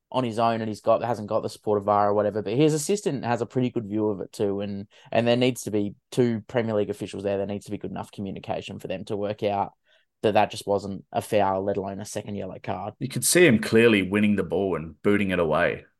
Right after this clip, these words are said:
Speaker 2: Like, I don't understand what the referee's doing there. The big concern for me is we have, um, you know, there's, like, ten guys a week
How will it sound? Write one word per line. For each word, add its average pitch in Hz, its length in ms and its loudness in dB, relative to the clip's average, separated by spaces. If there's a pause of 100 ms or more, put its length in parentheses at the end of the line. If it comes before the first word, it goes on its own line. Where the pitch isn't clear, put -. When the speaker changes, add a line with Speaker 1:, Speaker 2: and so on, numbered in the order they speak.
(120)
Speaker 2:
Like, 90 260 0
I 107 100 6
don't 104 260 2
understand 90 500 -2
what 82 100 -2
the 87 80 -8
referee's 92 300 -4
doing 92 240 0
there. 85 220 -2 (300)
The 120 80 4
big 139 300 4
concern 120 420 6
for 101 120 2
me 104 240 6
is 92 160 0
we 95 140 -2
have, 98 360 0 (680)
um, 98 420 2 (140)
you 120 100 -4
know, 98 140 2
there's, 98 200 0
like, 104 220 0 (240)
ten 131 220 4
guys 110 300 6
a 92 40 -2
week 87 360 -4